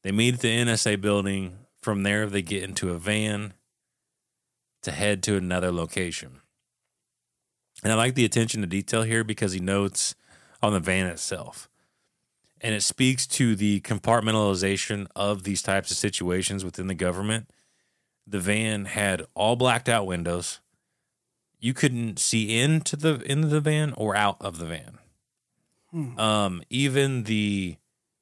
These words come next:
Speaker 1: driver is partitioned off where you, he couldn't, he never saw who was driving him. Ever.
Speaker 2: That's
Speaker 1: Never communicated.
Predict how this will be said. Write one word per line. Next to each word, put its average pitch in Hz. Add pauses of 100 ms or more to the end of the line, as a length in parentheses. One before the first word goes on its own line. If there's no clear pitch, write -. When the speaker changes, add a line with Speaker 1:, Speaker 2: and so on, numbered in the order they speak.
(760)
Speaker 1:
driver 110
is 87
partitioned 92
off 82
where 101
you, 92
he 101
couldn't, 104
he 110
never 107
saw 98
who 95
was 90
driving 87
him. - (1400)
Ever. 101 (220)
Speaker 2:
That's 131
Speaker 1:
Never 117
communicated. 123